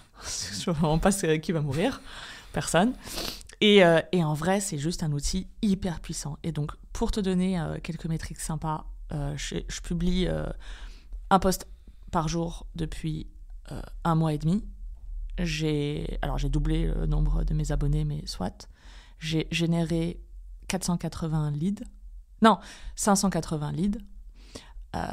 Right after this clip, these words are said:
que, bah, pareil, euh, que j'ai convertis, qui sont, euh, on-, onboardés dans la plateforme. Euh, j'ai, euh,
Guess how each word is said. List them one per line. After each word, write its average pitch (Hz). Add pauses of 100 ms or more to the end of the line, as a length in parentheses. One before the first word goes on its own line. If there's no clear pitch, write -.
(600)
que, 143 (220)
bah, -
pareil, 147
euh, 175 (160)
que -
j'ai 156
convertis, 151
qui -
sont, 156
euh, - (520)
on-, 170
onboardés 151
dans 156
la 147
plateforme. 196 (720)
Euh, 156 (280)
j'ai, 180
euh, 151